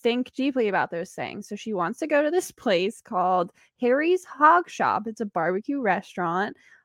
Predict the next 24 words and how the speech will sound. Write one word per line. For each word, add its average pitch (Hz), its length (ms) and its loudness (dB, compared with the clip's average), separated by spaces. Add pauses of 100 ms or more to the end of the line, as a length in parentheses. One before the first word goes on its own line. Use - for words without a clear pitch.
um, 185 480 0
and 175 260 -4
she 214 140 -8
wants 190 340 -2
to 214 360 -2
take 233 220 -2
a 240 60 0
car 269 240 2
trip 233 260 -2
down 156 220 -6
there. 156 300 -10 (1600)
And 208 600 0
Heather's 302 380 2
talking 233 320 4
<laughs> 190 60 2
about 269 220 8
it, 202 120 6
how 262 180 10
she 226 160 -6
wants 220 260 -2
to 202 140 -2
bone 240 360 6
those 262 280 2
ribs, 214 540 0